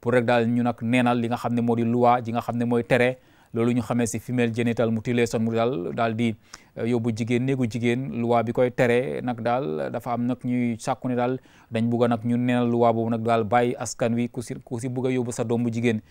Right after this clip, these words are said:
eh, nag daal li nga xam ne moo di néegu jigéen ñu nag daal bàyyi ko. Eh, loolu nag daal lañ tàmbalee nag daal di ko pencoo si li nga xam ne moo di daal pencal ndawal réew mi keroog lundi, gannaaw bi nga xamee ne ki nga xam ne moo di National Assembly bi Fonyi Kansala,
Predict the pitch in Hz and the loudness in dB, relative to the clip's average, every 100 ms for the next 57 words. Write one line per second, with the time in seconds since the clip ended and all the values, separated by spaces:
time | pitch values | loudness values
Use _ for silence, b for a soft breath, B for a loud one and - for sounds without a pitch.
0 | b b b - 117 113 120 120 117 117 | b b b -6 -2 2 0 2 0 0
1 | 117 120 120 120 117 117 117 123 117 117 | 0 -2 0 0 0 0 0 0 0 0
2 | 117 117 120 120 113 117 - 117 117 127 | 0 0 -2 -2 -2 -4 -4 -2 -2 -2
3 | 131 123 113 107 120 117 120 120 127 b | -6 -6 -6 -2 0 0 2 2 0 b
4 | b b 113 113 117 117 117 135 135 123 | b b -4 -2 2 4 4 4 4 6
5 | 120 123 120 135 117 117 117 117 110 117 | 6 2 0 4 4 4 4 2 2 0
6 | 113 123 - 120 120 117 120 117 113 120 | 2 0 2 0 2 0 0 -2 -2 -2
7 | 120 117 113 113 117 - 131 131 127 123 | 0 0 0 0 0 -2 -2 2 4 6
8 | 117 120 117 117 120 123 123 113 - B | 6 6 4 4 4 6 4 4 0 B
9 | B - 117 117 127 - 127 120 131 123 | B -2 0 2 2 2 2 2 2 0
10 | 123 123 120 117 117 123 123 120 123 120 | 2 2 4 4 2 0 -2 -2 0 2
11 | 113 - 131 123 131 - 117 113 | 0 0 0 2 2 4 4 4